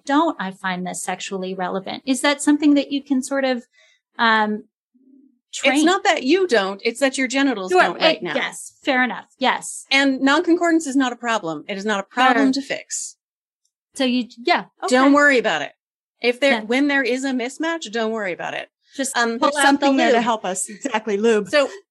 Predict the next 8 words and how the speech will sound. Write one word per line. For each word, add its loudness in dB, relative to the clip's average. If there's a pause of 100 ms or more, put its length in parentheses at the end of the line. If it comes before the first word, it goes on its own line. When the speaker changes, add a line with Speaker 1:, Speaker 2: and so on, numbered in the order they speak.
(360)
Speaker 2:
my 0
dad, 0
yeah, 2
lube. 4 (380)
Oh 4
my 4
Speaker 1:
<laughs> 0
Speaker 2:
gosh. -4